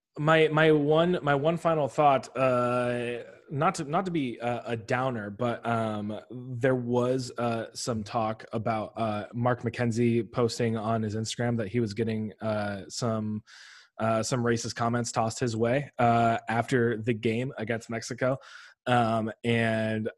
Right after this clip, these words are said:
I would just like to say, if you are a person that says that, uh, that, that we don't want you in the U S fandom.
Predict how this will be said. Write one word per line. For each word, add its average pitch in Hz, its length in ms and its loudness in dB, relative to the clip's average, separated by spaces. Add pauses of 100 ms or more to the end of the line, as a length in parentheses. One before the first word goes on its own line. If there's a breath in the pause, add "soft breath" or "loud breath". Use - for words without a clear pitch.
I 117 120 4
would 117 140 4
just 113 200 -2
like 117 160 2
to 117 80 -4
say, 117 520 2
if 117 340 0
you 117 360 2
are 113 320 0
a 117 80 -4
person 117 600 0
that 110 400 -2 (100)
says 120 460 -2 (200)
that, 143 260 4 (480 loud breath)
uh, 117 440 6
that, 117 360 2
that 117 160 2
we 131 80 6
don't 131 140 8
want 131 220 4
you 104 200 -2 (100)
in 120 120 0
the 120 100 2
U 120 120 4
S 113 100 -2
fandom. 113 380 0